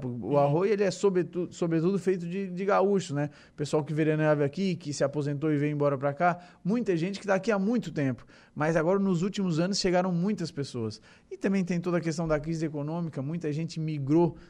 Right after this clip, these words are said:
Speaker 1: do plano de saúde pro sus. Então,
Speaker 2: Uhum.
Speaker 1: sobrecarregou bastante a nossa estrutura. E a gente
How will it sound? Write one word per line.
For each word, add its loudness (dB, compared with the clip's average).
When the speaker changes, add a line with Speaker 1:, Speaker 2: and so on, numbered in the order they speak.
Speaker 1:
do 0
plano 0
de -4
saúde 0
pro -2
sus. -6
Então, -4
Speaker 2:
Uhum. -2
Speaker 1:
sobrecarregou 2
bastante 0
a -2
nossa 0
estrutura. 0
E 0
a 4
gente -2